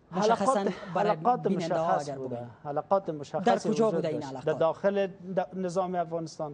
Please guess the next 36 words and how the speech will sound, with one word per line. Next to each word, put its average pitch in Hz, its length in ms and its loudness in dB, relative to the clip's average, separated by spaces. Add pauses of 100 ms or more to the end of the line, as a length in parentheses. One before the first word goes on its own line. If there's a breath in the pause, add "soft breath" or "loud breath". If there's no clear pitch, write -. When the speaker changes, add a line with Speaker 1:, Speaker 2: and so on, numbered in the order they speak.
Speaker 1:
خارج 170 300 -2
نظام 165 340 -4
Speaker 2:
در 160 80 -2
Speaker 1:
افغانستان. 196 360 2
Speaker 2:
کجای 214 180 2
داخل 175 300 -2
نظام 156 340 -6
افغانستان؟ 143 720 -8
آیا 180 260 -4
در 165 180 0
Speaker 1:
در - 0 -
داخل 170 320 4
Speaker 2:
ارگ 220 100 4
ریاست 185 260 2
Speaker 1:
حکومت، 180 160 0
Speaker 2:
جمهوری؟ 170 340 2 (180)
Speaker 1:
در 151 100 2
داخل 151 380 2 (100)
ارگ 190 220 4
ریاست 175 340 -2
جمهوری 165 180 -2
Speaker 2:
کی 160 140 0
بوده 170 220 0
در 156 80 0
Speaker 1:
بیرون؟ 156 180 -2
Speaker 2:
ارگ 170 240 -4
ریاست 170 260 -4
Speaker 1:
ما 170 60 -2
Speaker 2:
جمهوری؟ 185 240 2
آیا 220 100 4
Speaker 1:
فکر 233 220 2
Speaker 2:
شخص 220 180 2
Speaker 1:
می‌کنم 214 160 2
که 151 260 -2
Speaker 2:
رئیس 180 320 -2
جمهور؟ 180 380 -6